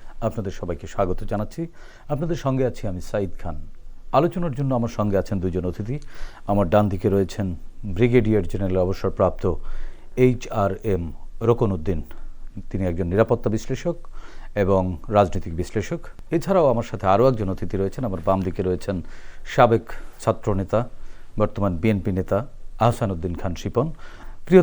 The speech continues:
দর্শক, দুজন অতিথির মুখ থেকেই ফ্যাসিবাদ নিয়ে আলোচনা শুনব। কোনো শাসক যখন জনগণের মৌলিক অধিকার কেড়ে নেয়, তখনই ঘটে গণবিপ্লব। ঊনসত্তর নব্বই এবং চব্বিশের অভ্যুত্থান তাই বলে।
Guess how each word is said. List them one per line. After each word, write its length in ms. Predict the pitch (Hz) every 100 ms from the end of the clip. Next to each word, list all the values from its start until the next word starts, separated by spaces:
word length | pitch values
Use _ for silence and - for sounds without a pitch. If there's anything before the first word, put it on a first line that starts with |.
| 139
দর্শক, 260 | 139 - - - - -
দুজন 220 | 110 123 117
অতিথির 280 | 113 107 101 101
মুখ 80 | -
থেকেই 260 | 117 110 95 - - - - - - - -
ফ্যাসিবাদ 400 | 147 139 98 92
নিয়ে 160 | 92 82
আলোচনা 300 | 85 - 87 -
শুনব। 200 | 101 82 82 - - - - - - - - - - - - - - -
কোনো 120 | 180 -
শাসক 300 | 139 - 180 147
যখন 160 | 151 120 101
জনগণের 360 | 98 95 92 80
মৌলিক 260 | 98 110 117
অধিকার 280 | 101 107 104 -
কেড়ে 180 | 98 101
নেয়, 120 | 131 139 - -
তখনই 280 | 120 143 135 90
ঘটে 200 | 107 92 - - -
গণবিপ্লব। 560 | 85 78 85 - 80 - - - - - - - -
ঊনসত্তর 420 | 175 - 214 185 123
নব্বই 320 | 117 110 160 - 120
এবং 120 | 113 107
চব্বিশের 440 | 101 85 95 95 92
অভ্যুত্থান 400 | 90 - 90 76 71
তাই 160 | 87 82 78
বলে। 180 | 76